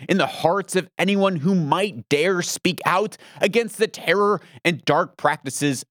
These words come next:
of the Inquisition, thereby proving that the Inquisition was righteous, just, true,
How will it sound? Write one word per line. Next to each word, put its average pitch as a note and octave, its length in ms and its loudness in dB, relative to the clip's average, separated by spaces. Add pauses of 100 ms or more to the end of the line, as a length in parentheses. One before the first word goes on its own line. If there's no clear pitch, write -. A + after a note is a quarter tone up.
of G#2 320 2 (400)
the C3+ 160 0
Inquisition, A#2+ 720 0
thereby E3+ 800 0 (380)
proving A3+ 720 0
that D3+ 200 0
the F3 260 -2
Inquisition F#3+ 840 0
was C3 260 0
righteous, E3+ 720 0
just, - 500 -2 (140)
true, B3+ 440 0